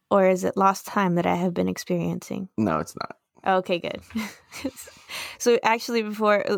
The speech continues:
Speaker 1: we were doing something a little bit different. Usually I would pull all the stories and then we'd go one for one, but I would already know all the stories, so it wasn't surprising to me, and, like, the reactions,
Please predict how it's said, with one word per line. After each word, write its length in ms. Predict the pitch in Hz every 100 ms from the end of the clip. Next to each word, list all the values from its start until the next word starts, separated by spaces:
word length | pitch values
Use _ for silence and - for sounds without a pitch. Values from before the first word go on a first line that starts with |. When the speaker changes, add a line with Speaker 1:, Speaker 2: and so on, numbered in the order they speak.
| -
Speaker 1:
we 360 | - 220 208 - - -
were 80 | 220
doing 240 | 262 254
something 280 | 262 233 220
a 40 |
little 160 | 208 196
bit 120 | 185
different. 380 | 185 175 170 -
Usually 420 | 196 208 214 214
I 80 | 175
would 160 | 185 185
pull 160 | - 180
all 140 | 175
the 80 | 175
stories 480 | - 170 170 170 -
and 80 | 175
then 80 |
we'd 260 | 165 170 170
go 120 | 175
one 200 | 170 170
for 140 | 175 170
one, 340 | 170 180 214 - - - _
but 120 | 196
I 60 | 185
would 120 | 190
already 260 | 185 180 170
know 200 | 170 180
all 160 | 220 233
the 60 |
stories, 580 | 240 - 254 262 262 254
so 640 | - 196 180 170 165 175 - _ _ _ _ _ -
it 40 |
wasn't 280 | 180 180 175
surprising 480 | 180 - 175 202 220
to 140 | -
me, 300 | 240 254 254
and, 140 | - 185
like, 160 | 175
the 100 | 185
reactions, 960 | 175 170 175 180 - 190 180 - -